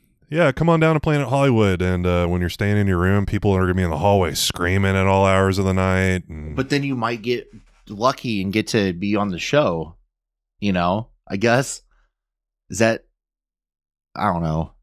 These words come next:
Speaker 2: I'm just, I, I feel like if you go stay at one of those hotels in Vegas, you kinda know what you're getting yourself into in terms of the, the people that are gonna be around you, I guess. I don't know. Maybe they should soundproof the hallways <laughs> better or something.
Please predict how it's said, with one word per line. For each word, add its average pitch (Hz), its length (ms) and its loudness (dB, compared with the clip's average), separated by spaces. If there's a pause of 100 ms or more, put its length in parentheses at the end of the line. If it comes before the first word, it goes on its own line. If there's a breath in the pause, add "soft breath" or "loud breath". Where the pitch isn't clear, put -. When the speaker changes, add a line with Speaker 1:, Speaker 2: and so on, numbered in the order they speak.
(400)
Speaker 2:
I'm 220 120 2
just, 302 240 0
I, 175 80 -6 (100)
I 160 60 -4
feel 269 220 -4
like 165 360 -2 (540)
if - 160 -4
you 151 100 4
go 131 180 2
stay 127 240 -2
at 113 80 0
one 117 100 -2
of 113 60 0
those 101 180 0
hotels 107 400 -2
in 92 120 -4
Vegas, 92 400 0
you 95 60 0
kinda 101 280 -2
know 90 220 0
what 92 180 0
you're 80 240 -6 (180)
getting 98 240 0
yourself 90 360 -2
into 98 460 0
in 92 140 -6
terms 107 240 0
of 98 280 -2 (840)
the, 95 520 0
the 95 60 -6
people 110 320 0
that 101 120 2
are 98 60 0
gonna 101 180 -2
be 95 100 0
around 85 360 -2
you, 113 480 2
I 113 80 0
guess. 123 380 0
I 120 80 -6
don't 95 140 -10
know. 85 280 -12 (420)
Maybe 139 200 2
they 147 100 4
should 113 220 -4
soundproof 120 540 -2
the 95 100 0
hallways 110 400 2
<laughs> - 120 -12
better 139 380 -4 (100)
or 151 140 -8
something. 160 560 -2